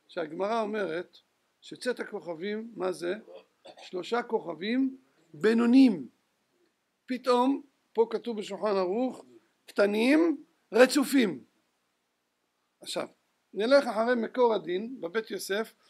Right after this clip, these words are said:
הוא מביא את זה בשם הר"ן, שככה צריך להיות. למה?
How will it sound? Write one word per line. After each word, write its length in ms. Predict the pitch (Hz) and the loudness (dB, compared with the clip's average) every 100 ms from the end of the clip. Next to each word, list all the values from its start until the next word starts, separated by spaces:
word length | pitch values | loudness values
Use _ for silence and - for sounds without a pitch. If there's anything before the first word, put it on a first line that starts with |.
| _ - | _ -8
הוא 120 | 196 | -4
מביא 140 | 240 | -2
את 60 | 240 | -4
זה 100 | 220 | -6
בשם 340 | 196 226 202 | -6 -6 -6
הר"ן, 320 | 180 170 143 117 _ _ _ _ | -6 -6 -8 -12 _ _ _ _
שככה 360 | - - 233 220 | -18 -8 -6 -6
צריך 300 | - 202 - | -8 -12 -10
להיות. 240 | 175 139 - | -12 -10 -8
למה? 380 | 151 143 165 | -8 -6 -8